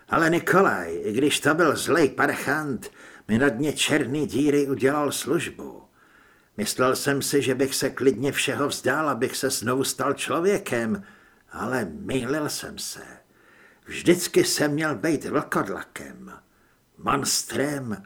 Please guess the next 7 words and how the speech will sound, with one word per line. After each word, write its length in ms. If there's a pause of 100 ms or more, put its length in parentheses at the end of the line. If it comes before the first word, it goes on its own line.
a 200
lovcem. 1000 (760)
To 120
jsem 500 (160)
já. 460 (1200)
Zase 280
píšeš? 760